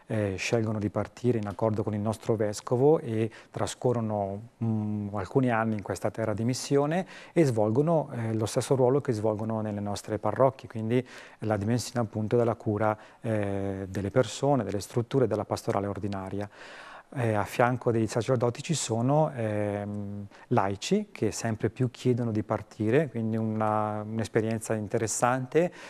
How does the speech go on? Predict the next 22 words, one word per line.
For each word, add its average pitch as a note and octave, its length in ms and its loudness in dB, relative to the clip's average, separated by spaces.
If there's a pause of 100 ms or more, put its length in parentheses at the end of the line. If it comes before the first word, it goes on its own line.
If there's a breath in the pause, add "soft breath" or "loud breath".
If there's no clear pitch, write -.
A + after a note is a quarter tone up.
(120 loud breath)
dall'esperienza A2 760 0
che - 160 -2
può G2+ 160 0
andare G#2+ 240 0
da A2 120 0
un A2 100 0
anno B2+ 300 2
fino G#2 240 -6
a - 20 -8
tre, A#2 260 2
quattro A#2+ 420 2
o C#3+ 80 6
addirittura A2+ 520 0
dieci A2 340 -2
anni A#2 280 0
per A2+ 160 -6
persone A2+ 380 -4
che A#2 120 0
poi A#2 160 -2
scelgono A2+ 320 -2
di A2+ 100 -2
rimanere G#2+ 480 -2